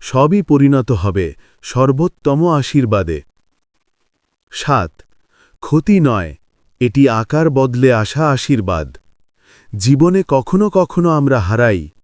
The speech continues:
প্রিয় মানুষ, সুযোগ, স্বপ্ন বা কোনো আশা। শুরুতে মনে হয় সব শেষ, কিন্তু আল্লাহর দৃষ্টিতে প্রতিটি ক্ষতি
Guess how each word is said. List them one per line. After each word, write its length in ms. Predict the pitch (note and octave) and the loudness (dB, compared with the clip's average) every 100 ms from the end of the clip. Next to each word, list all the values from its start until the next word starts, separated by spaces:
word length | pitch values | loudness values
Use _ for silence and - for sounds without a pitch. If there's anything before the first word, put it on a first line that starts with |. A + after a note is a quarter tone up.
| _ _ _ | _ _ _
প্রিয় 240 | A#2+ C3 B2+ | 0 2 2
মানুষ, 420 | A2+ G#2+ A2+ B2+ - - _ _ _ | 2 0 0 0 -6 -18 _ _ _
সুযোগ, 480 | - B2+ B2 A2+ B2+ A#2 - _ _ _ - | -6 -2 2 4 2 0 -10 _ _ _ -16
স্বপ্ন 400 | - C3 - C3+ C3+ C3+ - _ _ G#2+ | -4 -4 0 2 2 -2 -10 _ _ -2
বা 140 | B2+ | -2
কোনো 280 | C#3+ D3 C3+ A#2 | 0 0 2 2
আশা। 340 | A#2 - A2 C#2+ _ _ _ _ _ - | 0 -2 -6 -6 _ _ _ _ _ -12
শুরুতে 400 | - C#3+ F3+ G3+ | -2 0 2 2
মনে 240 | D#3 C#3+ F3 | 2 2 2
হয় 280 | D3 G#2+ C#2+ - - | 0 -2 -6 -14 -12
সব 280 | - D#3+ D3+ | -2 -2 -2
শেষ, 340 | - A#2 E2+ - - - _ _ _ | -2 -2 -2 -6 -12 -18 _ _ _
কিন্তু 240 | - D#3 E3+ | -2 2 2
আল্লাহর 460 | C#3 B2+ D3 D#3+ F#3 | 2 4 2 2 0
দৃষ্টিতে 600 | A2+ A#2+ C#3 - F3 G#2 C#2+ - _ _ - | 0 -2 -2 -2 -4 -4 -6 -12 _ _ -2
প্রতিটি 420 | C3+ C#3+ G3 G#3 G3+ | 0 2 0 -2 0
ক্ষতি 380 | D3+ D#3 C3 | 0 0 -2